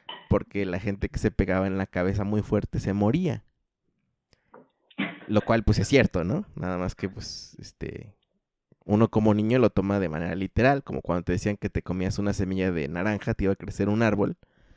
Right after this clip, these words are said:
pues también te espantabas. Entonces me acuerdo que una vez en el recreo, eh, iba yo corriendo, no me di cuenta qué rollo y me estrellé en un tubo.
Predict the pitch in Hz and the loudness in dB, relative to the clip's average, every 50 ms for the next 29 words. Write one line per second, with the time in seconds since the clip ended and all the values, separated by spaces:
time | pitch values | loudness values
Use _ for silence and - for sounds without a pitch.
0 | _ _ _ _ _ _ _ _ _ _ _ - - 85 90 - - 90 92 95 | _ _ _ _ _ _ _ _ _ _ _ -4 -4 -4 -2 0 0 2 2 2
1 | 92 - - 95 - - 90 90 85 - 92 87 82 - - - - - _ _ | 2 2 0 0 0 0 -2 -2 -2 -4 -4 -4 -4 -8 -10 -12 -12 -20 _ _
2 | _ _ _ _ _ _ _ _ _ - - 110 110 120 123 123 120 - - 127 | _ _ _ _ _ _ _ _ _ -6 -4 -2 2 2 4 4 4 6 8 8
3 | 127 123 - 127 123 123 120 117 120 - - 117 117 113 113 98 117 120 - - | 8 8 6 4 4 4 6 6 4 4 4 4 4 4 4 4 4 2 2 4
4 | - 127 127 120 110 101 113 135 143 _ _ _ _ _ _ _ _ _ _ _ | 4 4 6 6 6 6 4 2 -2 _ _ _ _ _ _ _ _ _ _ _
5 | _ _ _ _ - 98 95 92 92 92 90 - - - 104 104 107 110 110 - | _ _ _ _ -8 -4 -2 -2 -2 -2 -2 -2 0 2 4 4 6 6 6 6
6 | - 113 110 107 113 120 117 110 107 107 107 117 120 120 110 107 107 107 107 107 | 8 6 6 8 6 4 4 4 2 0 -2 -2 0 0 2 4 4 4 4 2
7 | _ - - 110 107 107 - 104 101 - - 107 107 104 104 104 104 113 123 120 | _ 2 2 2 2 4 2 0 0 0 0 0 2 6 6 6 6 6 4 2
8 | 107 98 101 - - 104 98 104 101 104 107 113 120 120 113 - - 127 143 160 | 2 2 2 2 0 0 0 2 2 2 2 4 4 2 2 6 8 8 8 8
9 | 160 123 107 - | 8 2 0 -2